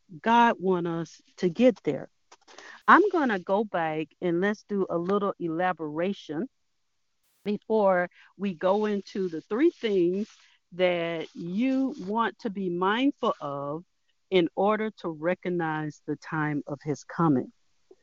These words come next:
So I'm gonna give you three different principles that you want to keep in mind. And I will continue to make the parallel between Exodus and what was going on there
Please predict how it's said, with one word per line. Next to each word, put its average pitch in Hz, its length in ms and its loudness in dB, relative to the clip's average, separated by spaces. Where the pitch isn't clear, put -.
So 165 180 4
I'm 165 180 4
gonna 247 280 2
give 196 340 -2
you 170 260 -2
three 202 460 -4
different 185 520 -8
principles 139 840 -4
that 160 420 2
you 196 160 2
want 170 380 0
to 180 80 -6
keep - 240 -8
in 160 140 -2
mind. 139 360 -2
And 147 220 -2
I 247 340 4
will 220 260 -2
continue 175 1000 0
to 202 100 -8
make 180 360 -4
the - 100 -6
parallel 147 640 0
between 151 600 -2
Exodus 240 800 -4
and 160 260 -4
what 185 180 0
was 170 160 -6
going 160 340 -6
on 143 220 -6
there 156 420 -4